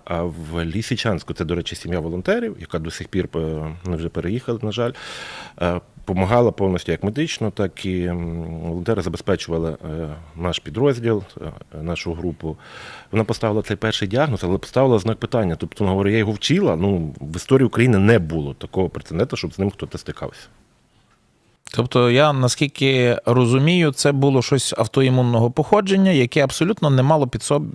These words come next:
Speaker 2: під собою якихось загроз попередніх.
Speaker 1: Абсолютно вірно. Це запустилося, ну, в, в кожній людині, е, зак-, в організмі закладено, що імунітет, е, не може атакувати клітки головного мозка, е, серця і нервової системи. А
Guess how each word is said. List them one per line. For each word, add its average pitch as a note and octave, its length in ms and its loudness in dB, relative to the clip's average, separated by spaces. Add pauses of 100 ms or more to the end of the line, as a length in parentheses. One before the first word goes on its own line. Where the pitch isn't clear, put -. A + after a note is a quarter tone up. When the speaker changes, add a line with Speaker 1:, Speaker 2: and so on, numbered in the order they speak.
Speaker 2:
під B2+ 140 0
собою C#3+ 380 4
якихось B2 380 0
загроз A2 400 2
попередніх. F2 520 2
Speaker 1:
Абсолютно G2 640 2
вірно. D3 440 2
Це F#2 140 -2
запустилося, F2+ 1000 -2 (140)
ну, F#2+ 260 2 (160)
в, F2 280 -6
в D#2+ 60 -8
кожній G#2 300 2
людині, A2+ 340 2
е, - 20 -2 (580)
зак-, D#2+ 220 -8
в F2+ 40 0
організмі G2 340 -2
закладено, D#2+ 440 -2
що - 260 -8 (580)
імунітет, G2 720 0
е, E2+ 400 -2
не F2+ 120 0
може F#2 260 0
атакувати F#2 560 -4
клітки E2+ 320 -6
головного G#2+ 340 0
мозка, C3 680 -2
е, F2 300 -2
серця A2 340 -4
і E2+ 40 -2
нервової E2 300 -4
системи. C2+ 340 -14 (500)
А D#2+ 360 -4